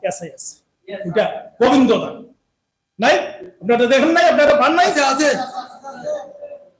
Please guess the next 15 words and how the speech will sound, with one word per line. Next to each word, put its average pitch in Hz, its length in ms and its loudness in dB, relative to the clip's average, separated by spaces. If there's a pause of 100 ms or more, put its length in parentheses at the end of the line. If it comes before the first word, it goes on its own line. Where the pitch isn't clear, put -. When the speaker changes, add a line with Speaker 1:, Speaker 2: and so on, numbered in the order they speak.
(1500)
Speaker 1:
বর্তমান 233 480 0
যে 226 140 2
ভারতের 202 760 -2 (600)
স্বরাষ্ট্রমন্ত্রী 208 1040 -2
অমিত 202 220 -4
শাহজি 180 480 -6
আছে, - 360 -16 (2500)
আনফরচুনেটলি 226 680 0
ব-, 208 200 0
বলতেই 208 420 0
হয়, 180 360 -2
এই 208 120 0
প্রোগ্রামে 233 540 2
আমিও 233 360 0
ছিলাম 190 640 -6